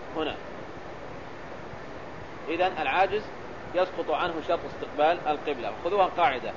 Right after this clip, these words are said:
الشرط لا يصح فعل العبادة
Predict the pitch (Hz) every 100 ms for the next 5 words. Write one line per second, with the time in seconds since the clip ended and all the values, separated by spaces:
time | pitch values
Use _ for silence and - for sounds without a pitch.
0 | - - - - - - - - - 156
1 | - - 185 214 - - - - - -
2 | - - 131 175 196 190 - 196 - -
3 | - - - - - - - - - -
4 | - - - - - - - - - -
5 | - - 185 180 180 127 151 165 190 185